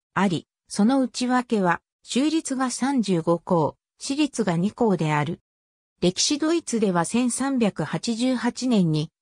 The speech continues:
ハイデルベルク大学で医学部教育が始まったのを、きっかけに、医学分野で世界をリードした。しかし、ドイツの医学教育は、権威主義的で固く閉ざされていたとも言われており、戦後、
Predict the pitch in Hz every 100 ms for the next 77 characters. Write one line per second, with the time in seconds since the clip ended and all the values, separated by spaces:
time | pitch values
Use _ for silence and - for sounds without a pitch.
0 | _ - 247 294 277 269 262 247 - 254
1 | 294 269 247 196 170 160 233 262 240 262
2 | 294 269 208 - 165 151 - 139 208 233
3 | - 220 185 151 156 _ _ - 196 -
4 | - 254 240 233 233 233 _ - 175 254
5 | - 254 277 262 233 175 - 247 247 269
6 | 208 165 226 262 160 - - 143 - _
7 | _ _ _ _ _ - - 262 - 180
8 | - _ _ 226 320 311 - 214 165 170
9 | 226 - - 294 262 202 - 156 151 _
10 | _ - 247 320 311 277 262 - 277 247
11 | 240 214 196 262 - 262 254 277 - 311
12 | 285 208 185 208 214 170 151 156 175 190
13 | 196 190 147 - _ _ - 226 247 220
14 | 202